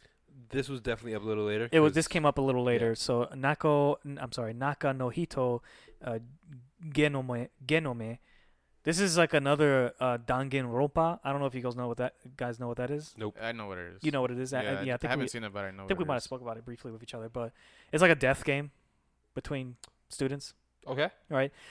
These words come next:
Speaker 2: I don't think this one is as sinister as Danganronpa. Danganronpa, like, everybody's a psychopath. They're all trying to kill each other.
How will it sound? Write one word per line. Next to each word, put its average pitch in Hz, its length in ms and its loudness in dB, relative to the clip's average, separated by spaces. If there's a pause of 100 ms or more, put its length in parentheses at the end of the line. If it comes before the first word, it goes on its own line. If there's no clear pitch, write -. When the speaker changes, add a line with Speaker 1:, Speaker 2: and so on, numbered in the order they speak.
Speaker 2:
I 151 100 8
don't 214 340 10
think - 340 2
this 175 220 2
one 165 80 0
is 139 140 -2
as 131 120 2
sinister 170 540 0
as 156 160 0
Danganronpa. 160 720 2
Danganronpa, 156 560 4
like, 131 160 0
everybody's 147 380 -2
a 120 40 -8
psychopath. 127 460 -4
They're 131 100 -2
all 123 80 0
trying 123 180 -6
to - 20 -10
kill 117 180 -8
each 117 100 -10
other. 131 200 -4